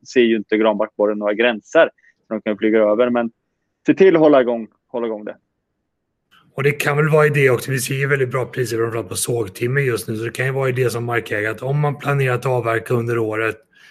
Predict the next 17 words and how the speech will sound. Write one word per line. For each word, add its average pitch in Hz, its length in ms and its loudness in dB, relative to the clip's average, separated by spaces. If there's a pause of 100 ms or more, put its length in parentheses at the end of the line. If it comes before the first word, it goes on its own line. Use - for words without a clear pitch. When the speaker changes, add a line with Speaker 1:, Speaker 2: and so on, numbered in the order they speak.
(140)
Speaker 2:
kanske 120 260 0
gå 120 140 6
ut - 120 0
och 104 60 -2
säkra - 380 0
upp 151 220 -2
priserna 113 680 -2 (680)
lite 123 220 0
tidigare 104 580 0
i - 20 -2
sådana 110 240 -4
fall. 104 280 -6
Så 127 180 -6
kan 143 160 0
man 131 100 2
också 113 160 -2
resonera. 101 640 0